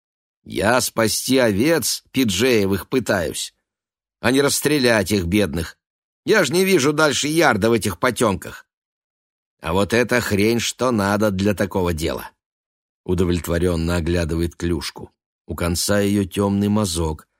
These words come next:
то ли грязь, то ли кровь. Март плюет на него,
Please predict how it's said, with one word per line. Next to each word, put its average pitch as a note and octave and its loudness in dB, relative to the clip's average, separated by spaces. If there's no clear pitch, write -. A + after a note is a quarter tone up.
то F2+ -2
ли E2+ -2
грязь, E2+ -2
то G2+ -4
ли G#2 -2
кровь. - -8
Март F2 -2
плюет E2 -2
на G2+ 0
него, G2 0